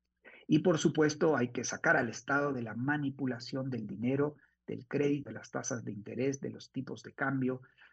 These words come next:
Y para eso pues hay que entender cómo funciona el dinero, la banca y, y, y la economía en general. Tenemos que salir de esa ignorancia económica para entender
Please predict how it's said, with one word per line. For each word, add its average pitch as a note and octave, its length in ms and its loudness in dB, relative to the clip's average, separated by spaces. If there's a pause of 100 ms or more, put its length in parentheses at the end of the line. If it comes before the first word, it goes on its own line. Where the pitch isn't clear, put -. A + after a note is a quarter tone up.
Y - 80 -6
para D3 260 4
eso C#3+ 240 -2
pues - 280 -8
hay C3 220 -2
que C3 280 -2 (320)
entender C#3 600 0
cómo B2+ 260 -4
funciona B2+ 680 -6 (320)
el G2+ 140 -12
dinero, C#3+ 340 -2
la A2+ 140 -6
banca D3 600 -2
y, A#2+ 200 -8
y, A2+ 280 -12
y A2 80 -10
la A2 100 -6
economía A#2+ 500 0
en A2 100 -4
general. - 400 -14
Tenemos C#3+ 460 0
que C3 100 -4
salir B2+ 320 -2
de B2 80 -2
esa A#2+ 140 -6
ignorancia C3 560 0
económica F#3+ 540 6
para B2 160 -6
entender A#2+ 600 -4